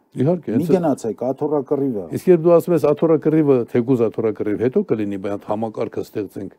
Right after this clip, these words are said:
Speaker 1: կարծում եմ մարդիկ շատ արագ կհասկանան։ Կրկնում եմ,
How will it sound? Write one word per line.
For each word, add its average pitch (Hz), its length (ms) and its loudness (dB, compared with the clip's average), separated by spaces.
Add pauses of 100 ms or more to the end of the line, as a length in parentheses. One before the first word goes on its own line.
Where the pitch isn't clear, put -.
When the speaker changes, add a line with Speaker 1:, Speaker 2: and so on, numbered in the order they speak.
(560)
Speaker 1:
կարծում 120 360 -4
եմ 151 100 -2
մարդիկ 139 400 -4
շատ 151 240 -2
արագ 143 200 -2
կհասկանան։ 120 580 -8 (680)
Կրկնում 156 380 2
եմ, 107 80 -4